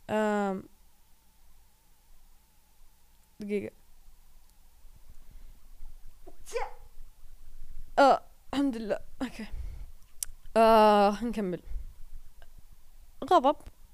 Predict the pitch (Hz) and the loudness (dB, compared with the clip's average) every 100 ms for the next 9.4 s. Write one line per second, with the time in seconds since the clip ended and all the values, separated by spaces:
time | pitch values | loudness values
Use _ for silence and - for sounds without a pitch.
0 | - 226 233 240 208 226 - - - - | -12 -8 6 6 8 2 -4 -16 -20 -20
1 | - - - - - 233 233 233 226 233 | -20 -20 -20 -20 -2 2 4 4 4 2
2 | 226 233 233 - - - - 247 277 349 | 0 -2 -4 -4 -6 -4 -2 2 4 4
3 | 370 - - - - - _ 233 226 226 | 0 -6 -20 -20 -20 -20 _ 0 0 0
4 | 220 214 214 220 - - - 262 240 269 | -2 -4 -6 -10 -10 -4 -2 0 -2 -4
5 | - _ _ - _ - - 247 233 233 | -8 _ _ -20 _ -18 -4 -2 0 -2
6 | - 196 302 - - - - _ - - | -2 -4 -6 -16 -20 -20 -20 _ -20 -20
7 | - - - - - - - _ - - | -20 -20 -20 -20 -20 -20 -20 _ -20 -14
8 | - 254 269 - 254 - 226 233 220 208 | -2 0 0 -2 -6 -4 -4 -2 0 -2
9 | 214 226 214 208 | -4 -8 -8 -10